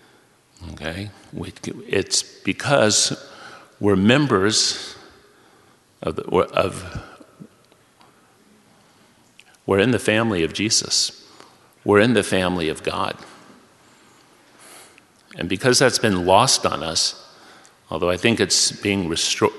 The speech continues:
I think there's been finally a reaction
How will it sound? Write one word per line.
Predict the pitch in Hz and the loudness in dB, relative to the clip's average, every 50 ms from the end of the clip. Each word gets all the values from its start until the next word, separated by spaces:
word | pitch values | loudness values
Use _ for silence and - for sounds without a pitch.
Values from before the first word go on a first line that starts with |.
| - | -10
I | - 98 92 | -10 -10 -8
think | - - 127 110 101 - - - - - - - - - - - _ - | -2 -2 0 0 -2 -4 -10 -18 -20 -20 -20 -20 -20 -20 -20 -20 _ -12
there's | - - 90 87 - | -8 -8 -6 -6 -6
been | - 98 98 - - | -4 -4 -4 -4 -6
finally | - - - - 107 113 120 117 110 98 92 85 80 - - - | -10 -6 0 2 2 2 2 2 2 2 0 0 -4 -8 -10 -8
a | - 87 | -6 -4
reaction | 87 92 95 92 87 104 101 - - - 82 82 | 0 0 2 2 2 0 -2 0 0 -2 -2 -2